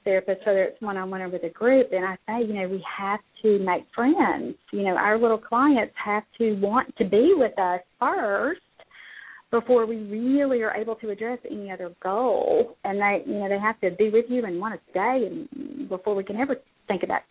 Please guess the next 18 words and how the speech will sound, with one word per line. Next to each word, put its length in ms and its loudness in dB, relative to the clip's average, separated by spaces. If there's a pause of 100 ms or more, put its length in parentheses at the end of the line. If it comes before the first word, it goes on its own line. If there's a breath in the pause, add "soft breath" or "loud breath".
teaching 400 0
them 240 -6
something. 420 -4
So 240 -2 (120)
I, 120 2 (100)
I 80 -6
think 260 -6
that, 180 0 (460)
I 80 -4
think 220 -8
that's 160 -6 (140)
huge 300 -4 (160)
too. 200 4 (420 loud breath)
And 100 6
I 80 6
like 460 4
your 420 2 (640)
emphasis 500 2